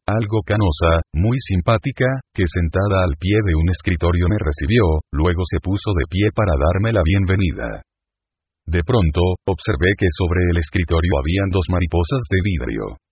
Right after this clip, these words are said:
Bueno, eso no tiene nada de raro, ver dos mariposas, ¿verdad? Pero lo interesante era que las dos mariposas tenían vida propia,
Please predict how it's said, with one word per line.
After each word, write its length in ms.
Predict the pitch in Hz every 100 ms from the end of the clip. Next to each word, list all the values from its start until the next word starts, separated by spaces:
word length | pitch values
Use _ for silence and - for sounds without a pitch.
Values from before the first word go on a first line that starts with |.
| _ -
Bueno, 500 | 101 107 73 60 53 -
eso 300 | 104 110 104 85
no 160 | 87
tiene 320 | 117 110 110
nada 220 | 92 90 90
de 80 | 71
raro, 400 | 110 76 69 73 -
ver 160 | 85 107
dos 240 | 78 92 90
mariposas, 800 | 87 80 107 78 78 95 90 87 - -
¿verdad? 560 | 80 82 73 73 67 120 - _ _ _ _ _ _
Pero 160 | 92 90
lo 140 | 98
interesante 640 | 78 73 92 101 104 87 73
era 160 | 82 117
que 80 | 107
las 160 | 76 65
dos 260 | 85 98 -
mariposas 560 | 90 85 87 82 90 -
tenían 560 | 76 69 98 107 90
vida 240 | 87 95 101
propia, 480 | 120 85 87 90